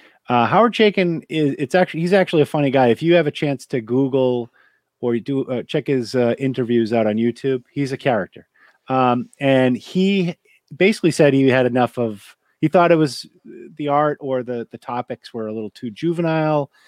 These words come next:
He didn't like where the, the potential storylines were headed. So he basically kind of left after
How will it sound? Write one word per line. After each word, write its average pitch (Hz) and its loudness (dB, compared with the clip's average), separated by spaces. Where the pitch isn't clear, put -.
He 147 6
didn't 156 4
like 143 2
where 131 6
the, 117 -2
the 117 -6
potential 123 -4
storylines 123 2
were 110 -2
headed. 117 0
So 131 4
he 123 4
basically 135 2
kind 131 0
of 107 -2
left 131 0
after 107 -2